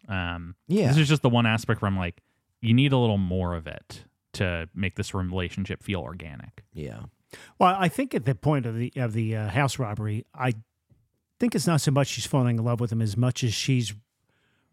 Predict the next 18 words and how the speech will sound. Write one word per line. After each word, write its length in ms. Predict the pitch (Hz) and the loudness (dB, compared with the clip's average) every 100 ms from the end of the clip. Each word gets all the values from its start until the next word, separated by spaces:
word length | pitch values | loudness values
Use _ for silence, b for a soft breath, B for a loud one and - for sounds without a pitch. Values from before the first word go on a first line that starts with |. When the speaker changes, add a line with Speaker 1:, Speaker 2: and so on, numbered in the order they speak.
| - | 0
Speaker 3:
realizing 800 | 135 156 151 135 131 117 120 117 | 4 6 4 2 0 0 -2 -2
that 140 | 113 | -2
he's 160 | 113 117 | 0 -2
a 60 | |
good 440 | 98 101 131 110 - | -4 -2 0 0 -2
person 360 | 151 135 120 | 0 0 2
Speaker 1:
Yeah. 200 | 120 113 - B B B - _ 175 | 4 2 0 B B B -20 _ 2
Speaker 3:
with 300 | 147 147 - | 2 2 0
the 160 | 135 | -2
juxtaposition 1600 | 135 123 147 - 135 143 - - _ - 143 - 127 123 117 123 _ _ | -2 0 -2 0 0 2 0 -10 _ 0 2 2 2 2 0 -4 _ _
of 400 | 127 120 110 107 117 - | -4 -2 -2 -6 -12 2
Jim. 360 | 165 110 120 - _ | 2 2 -6 -16 _
Speaker 1:
Yeah. 340 | 131 117 87 - | 2 2 0 -8
Speaker 3:
And 340 | 139 123 120 107 _ _ _ _ | -4 0 0 -2 _ _ _ _
she's 300 | - - 151 | -4 0 2
just 180 | 180 - | 2 2
saying 160 | 175 160 | 2 4
he's, 280 | 143 127 | 2 0